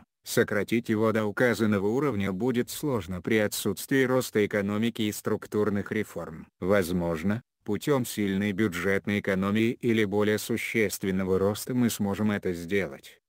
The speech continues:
добавил он. В том, что касается наращивания долга в гривны,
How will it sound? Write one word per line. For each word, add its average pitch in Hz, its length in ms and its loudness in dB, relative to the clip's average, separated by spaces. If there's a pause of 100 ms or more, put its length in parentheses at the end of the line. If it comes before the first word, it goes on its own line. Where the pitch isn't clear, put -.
(100)
добавил 90 540 0
он. 71 340 -10
В - 120 -20
том, 107 440 -4 (180)
что 147 320 2
касается 123 680 0
наращивания 110 800 2
долга 104 320 2
в 101 100 -2
гривны, 107 500 0